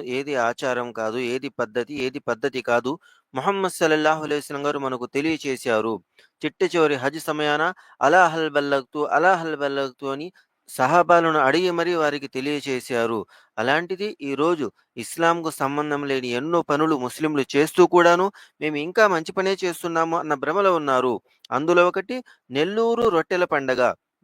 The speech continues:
దీనికి ఇస్లాంకి సంబంధం ఏంది అంటే సున్నా. దీనికి ఇస్-, ఇస్లాంకి ఎలాంటి సంబంధం లేనే లేదు. ఇది శూన్యము, ఇస్లాంకి వ్యతిరేకము. పైగా ఈ నమ్మకాలు షిర్క్‌కి దారి తీస్తాయి. "ఇన్నల్లాహ లా యగ్ఫిరు అన్ యుష్రక బిహి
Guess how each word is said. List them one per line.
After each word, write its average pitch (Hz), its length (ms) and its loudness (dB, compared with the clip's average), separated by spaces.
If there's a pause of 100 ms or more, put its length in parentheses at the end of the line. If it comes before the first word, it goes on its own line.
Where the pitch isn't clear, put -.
దీనికి 202 460 -2
ఇస్లాంకి 170 440 0
సంబంధం 170 480 0
ఏంది 160 260 0
అంటే 156 280 2 (360)
సున్నా. 151 520 2 (680)
దీనికి 170 300 -4
ఇస్-, 165 180 -8
ఇస్లాంకి 156 540 -2
ఎలాంటి 170 460 0
సంబంధం 165 500 -4
లేనే 170 340 0
లేదు. 139 280 0 (400)
ఇది 131 180 -6
శూన్యము, 170 600 -2
ఇస్లాంకి 165 520 -4
వ్యతిరేకము. 156 680 0 (380)
పైగా 156 320 4 (300)
ఈ 151 160 -6
నమ్మకాలు 180 520 -2
షిర్క్‌కి 233 500 -4
దారి 170 260 2
తీస్తాయి. 139 580 -2 (480)
"ఇన్నల్లాహ 143 580 0
లా 156 220 2
యగ్ఫిరు 156 400 -4
అన్ 143 160 -6
యుష్రక 190 500 -6
బిహి 220 220 -8